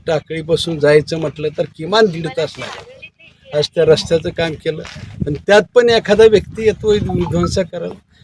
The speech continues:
शंभर मीटरसाठी आज अडवणूक चालू आहे आणि ते शंभर मीटरसाठी आज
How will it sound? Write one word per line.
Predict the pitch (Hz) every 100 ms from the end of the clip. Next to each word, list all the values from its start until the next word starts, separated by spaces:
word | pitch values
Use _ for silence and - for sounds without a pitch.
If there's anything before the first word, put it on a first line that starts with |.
| -
शंभर | - 226 240 262 254
मीटरसाठी | 226 196 202 190 185 180
आज | 180
अडवणूक | 180 170 151 147 139
चालू | - 143 120
आहे | - _ _ _ _ _ _ -
आणि | 139
ते | 160
शंभर | - 151 151 180
मीटरसाठी | 165 143 156 143 143 -
आज | 175 151